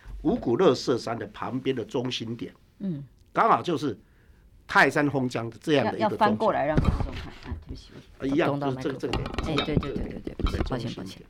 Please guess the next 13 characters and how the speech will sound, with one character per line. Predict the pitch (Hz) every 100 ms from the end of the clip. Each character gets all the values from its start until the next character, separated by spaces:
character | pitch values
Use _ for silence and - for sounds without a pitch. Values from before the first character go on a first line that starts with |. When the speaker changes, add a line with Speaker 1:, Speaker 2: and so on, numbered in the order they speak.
| -
Speaker 1:
哦， | -
Speaker 2:
哎， | 143
Speaker 1:
就 | 131
在 | 127
中 | 156 107
心 | - 87
点。 | 98 - - _ - - - - -
那 | 226
这 | -
个 | 285
中 | 208 240 226
心 | 196 214 214 214
点 | - 120 87